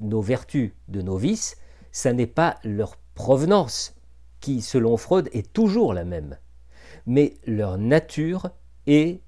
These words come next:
leur but. Et à cet égard, eh bien, on pourrait dire que l'ontogénèse, euh, fait bien les choses, puisqu'elle semble venir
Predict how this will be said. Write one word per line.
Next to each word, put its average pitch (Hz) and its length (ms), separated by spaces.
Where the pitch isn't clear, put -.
leur 101 240
but. - 380
Et 120 120
à 120 40
cet 113 240
égard, 135 460
eh 101 60
bien, 117 160
on 113 60
pourrait 120 240
dire 135 200
que 110 400
l'ontogénèse, 117 1300
euh, - 160
fait 101 200
bien 98 220
les 113 120
choses, 143 420
puisqu'elle 120 720
semble 104 640
venir 107 560